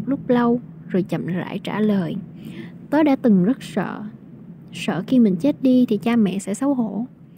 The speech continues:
Special dừng lại một chút rồi tiếp tục, "Nhưng rồi sau đó tớ không sợ họ sẽ xấu hổ nữa." "Vậy lúc đó cậu cảm thấy thế nào?" Only hỏi.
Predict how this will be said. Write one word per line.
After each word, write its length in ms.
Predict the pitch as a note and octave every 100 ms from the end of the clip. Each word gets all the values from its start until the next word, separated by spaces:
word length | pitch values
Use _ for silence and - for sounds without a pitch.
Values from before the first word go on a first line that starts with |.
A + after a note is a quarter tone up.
| - - - -
Special 520 | - C#4 C4+ A#3+ G3+
dừng 180 | F#3 F3
lại 120 | E3+
một 220 | F#3 -
chút 240 | D#4 D#4 -
rồi 160 | F#3
tiếp 200 | - C#4 -
tục, 140 | F#3+ - - - - - - -
"Nhưng 200 | A3+ A#3+
rồi 180 | G3 D3+
sau 240 | - A3
đó 180 | A3+ B3+
tớ 120 | C#4+
không 260 | - B3+ A#3+
sợ 240 | - -
họ 260 | G3 E3+ F3+
sẽ 120 | G3
xấu 180 | B3+ C4+
hổ 260 | A3 F3+
nữa." 320 | G#3+ F3+ G3 A#3+ - - - - - - - - - - -
"Vậy 140 | F3
lúc 200 | A3 -
đó 200 | B3+ C4+
cậu 140 | A#3+
cảm 220 | G#3+ - G#3
thấy 140 | C4
thế 180 | C4+ C#4
nào?" 320 | B3+ F#3 E3+ G3 - -
Only 320 | - A3+ A3+ A3
hỏi. 420 | G3+ - F#3